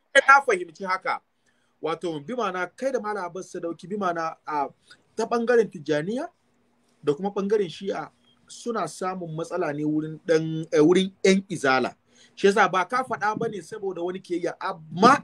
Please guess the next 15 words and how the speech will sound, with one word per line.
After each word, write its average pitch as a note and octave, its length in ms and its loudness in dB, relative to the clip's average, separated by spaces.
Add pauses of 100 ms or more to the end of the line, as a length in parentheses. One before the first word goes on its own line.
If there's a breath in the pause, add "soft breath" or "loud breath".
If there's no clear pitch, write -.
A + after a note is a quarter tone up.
inda C#4+ 460 2
kuma G#3 160 -14
Malam G#3+ 320 -4
Abdul E3+ 260 -4
Muttalib G#3 280 -6
yana F#3 240 0
nan, A#3+ 120 -4 (360 soft breath)
shi C4+ 260 -2
ma B3+ 180 2
she C4+ 180 -8
ya B3+ 200 0
ga-, E3 260 -4
ya F3 140 -2
gaya G3 420 0
muna F3+ 360 -4